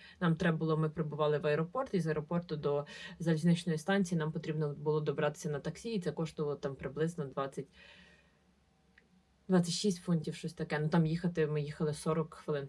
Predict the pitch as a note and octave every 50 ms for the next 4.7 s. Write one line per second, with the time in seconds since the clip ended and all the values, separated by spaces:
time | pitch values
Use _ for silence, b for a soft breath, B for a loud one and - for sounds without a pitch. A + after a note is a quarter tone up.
0 | - - C#3 C3+ B2+ C3+ C#3 C#3 C3+ - D#3 C#3+ - - D#3 C#3+ C#3 B2 B2+ -
1 | - - E3 - B B B B B B B B B B B - F#3 F#3+ G3 G#3
2 | F#3 - - - - F#3 G3 A#3 C#4+ D4+ - - G#3+ F3 - E3 D3+ D3 D3+ b
3 | b b b b b _ _ _ _ _ _ _ _ _ _ _ _ _ _ _
4 | _ - - - G#3 F3+ G3+ G#3 A#3 C4+ C4+ - A#3+ A#3